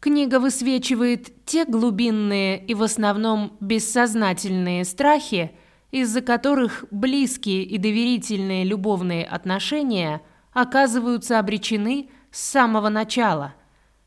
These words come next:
«Таким людям и их партнёрам не поможешь набором готовых рецептов», говорит автор, так называемых золотых правил конструктивного диалога,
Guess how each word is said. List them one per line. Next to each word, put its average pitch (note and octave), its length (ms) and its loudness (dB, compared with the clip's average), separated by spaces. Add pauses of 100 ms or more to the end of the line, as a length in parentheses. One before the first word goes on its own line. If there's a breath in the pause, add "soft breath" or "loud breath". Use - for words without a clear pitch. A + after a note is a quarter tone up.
«Таким G3+ 380 -2
людям G3+ 480 0
и G#3 260 -4
их - 160 -6
партнёрам G3+ 760 0 (260 loud breath)
не C4+ 160 -2
поможешь C#4 680 2
набором F#3+ 680 2
готовых G#3 560 -2
рецептов», A3+ 760 -4 (240 soft breath)
говорит G3 500 -2
автор, G3 460 2 (480 soft breath)
так A3 160 -4
называемых G#3+ 840 0 (100)
золотых A3+ 760 0
правил A3+ 500 4 (180 loud breath)
конструктивного A3+ 880 -2
диалога, A3+ 800 2